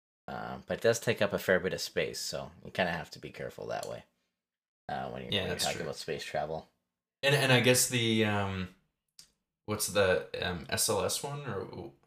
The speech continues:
Speaker 1: Yeah, that
Speaker 2: Oh, uh, the stereolithography, where, where it's, um, you have the, the liquid and the laser.
Speaker 1: Mm-hmm.
Speaker 2: That probably wouldn't, uh, that wouldn't work in space, hey?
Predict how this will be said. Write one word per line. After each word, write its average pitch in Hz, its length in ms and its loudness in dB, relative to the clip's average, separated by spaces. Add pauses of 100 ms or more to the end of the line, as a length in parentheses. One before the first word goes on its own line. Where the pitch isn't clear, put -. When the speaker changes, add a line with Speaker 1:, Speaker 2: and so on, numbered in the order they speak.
(500)
Speaker 1:
Yeah, 101 200 6
that 120 160 8
Speaker 2:
Oh, 113 240 4
uh, 110 180 6
the 101 100 6
stereolithography, 104 1160 6
where, 95 240 2
where 101 160 8
it's, 95 220 6
um, 92 420 2 (320)
you 104 120 4
have - 100 -2
the, 87 180 4
the - 100 -6
liquid 95 380 2
and 90 140 2
the 90 40 0
laser. 90 520 4
Speaker 1:
Mm-hmm. 107 160 -4
Speaker 2:
That 104 160 6
probably 101 220 6
wouldn't, 92 440 0
uh, 92 420 2
that 107 140 2
wouldn't 92 380 2
work 90 220 0
in 85 80 -2
space, 82 400 -2
hey? 95 240 0